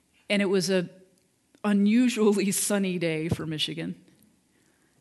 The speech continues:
It was probably only about eight degrees. It was single digit, a single digit day. But it was sunny.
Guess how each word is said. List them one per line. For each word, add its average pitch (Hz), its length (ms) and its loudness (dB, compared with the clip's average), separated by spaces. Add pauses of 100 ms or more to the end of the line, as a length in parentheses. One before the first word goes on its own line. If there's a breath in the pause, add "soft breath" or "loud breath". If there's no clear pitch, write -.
(380 soft breath)
It 180 60 -6
was 175 160 -4
probably 196 480 0
only 175 260 -2
about 165 340 -6
eight 165 280 -10
degrees. 160 440 -8
It 180 80 -8
was 185 120 -8
single 196 280 -4
digit, 156 360 -10 (600)
a - 60 -12
single 170 280 -6
digit 151 340 -10
day. 156 260 -14 (1300 loud breath)
But 180 180 -2
it 190 80 -2
was 175 140 -2
sunny. - 600 -6